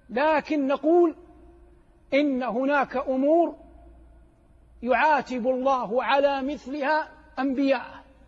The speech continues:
يعاتب الله على مثلها أنبياءه، لا تسمى في حقنا ذنوباً،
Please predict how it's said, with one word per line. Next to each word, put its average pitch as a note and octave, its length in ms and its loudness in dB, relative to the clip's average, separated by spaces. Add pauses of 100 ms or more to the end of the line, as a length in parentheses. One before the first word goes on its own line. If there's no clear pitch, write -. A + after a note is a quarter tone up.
(1400)
يعاتب B3+ 520 0
الله B3+ 480 0
على C#4+ 320 2
مثلها D4+ 560 -2
أنبياءه، C4+ 500 -2
لا D4+ 180 0
تسمى D4 600 -2 (1120)
في C4+ 180 -4
حقنا D4+ 540 -2
ذنوباً، C4+ 600 0